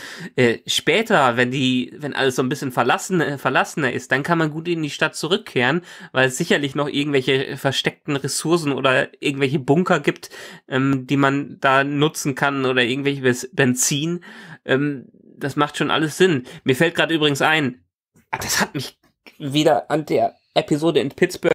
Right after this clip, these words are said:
das Pittsburgh, tierisch gestört. Die sind jetzt, wie gesagt, zehn Jahre in dieser verdammten Apokalypse drin. Öl muss irgendwann raffiniert werden und ist nicht ewig haltbar. Also können die sich nicht einfach aus irgendeinem blöden Tank wieder Benzin rausholen und das funktioniert.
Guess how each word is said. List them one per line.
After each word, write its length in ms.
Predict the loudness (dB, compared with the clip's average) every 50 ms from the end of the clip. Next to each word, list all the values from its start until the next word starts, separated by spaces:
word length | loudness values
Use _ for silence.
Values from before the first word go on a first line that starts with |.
| 0 _
das 200 | -2 -2 0 0
Pittsburgh, 400 | 0 -2 -2 0 0 -2 -2 -2 -8 -20 -20 -20 -20 _ _ _ _ _ -20 -20 -10
tierisch 440 | -2 0 2 4 4 2 2 0 0
gestört. 500 | -2 -2 -2 0 2 2 4 4 2 0 -6 -20 -20 -20 -18 _ -4
Die 80 | -2
sind 220 | 2 2 2 4 2
jetzt, 320 | 2 0 -2 -8 -18 -18 -20 -20 _ _ _
wie 120 | _ -6 -4
gesagt, 400 | -2 -2 -2 -2 -4 -10 -18 -10
zehn 400 | -6 0 2 4 4 4 4 2
Jahre 400 | 2 4 4 4 4 2 2 0
in 140 | -2 -2 -4
dieser 260 | -2 0 2 0 0
verdammten 560 | 0 -2 -4 -2 -2 -2 -2 -2 -2 -6 -6
Apokalypse 680 | -6 -6 -6 -4 -2 -2 0 0 0 -2 -2 -2 -2
drin. 380 | -2 0 0 -2 -2 -2 -6 -10 _ _ -20 -20 _ _ -20 -20 -20 -20 -20 _ _ _ _ _ _ _ _ _ 4
Öl 340 | 4 6 6 4 2 0 0
muss 240 | 0 0 0 0 -2
irgendwann 460 | -2 0 0 2 2 2 2 2 2
raffiniert 720 | 2 0 -2 -2 -4 -4 0 2 4 4 4 2 2 0
werden 600 | 2 2 4 4 4 2 0 0 0 0 0 -2 -6 _ _ _ _ _ _ _
und 220 | -2 -2 -2 0
ist 260 | 0 -2 -2 -2 -2
nicht 280 | -2 -2 -2 -2 -4 -2
ewig 400 | -2 0 0 0 -2 -2 -2 -2
haltbar. 500 | 0 2 2 0 0 0 0 0 0 0
Also 220 | 0 0 0 0 0
können 240 | 0 0 0 2
die 100 | 2 2
sich 200 | 2 2 0 0
nicht 180 | 0 0 2 2
einfach 260 | 2 2 0 -2 -2
aus 140 | -4 -4 -4
irgendeinem 300 | -6 -8 -8 -8 -8 -4
blöden 360 | 0 2 4 4 2 0 -4 -6
Tank 340 | -4 -2 -2 -2 -2 -2
wieder 160 | 0 0 2 2
Benzin 420 | 2 0 -2 -2 -2 0 2 2
rausholen 560 | 4 4 4 2 2 0 -2 -4 -4 -4 -2
und 60 | -2 -2
das 160 | -2 -2 -2
funktioniert. 640 | -4 -6 -4 -2 -2 -2 0 2 2 2 2 0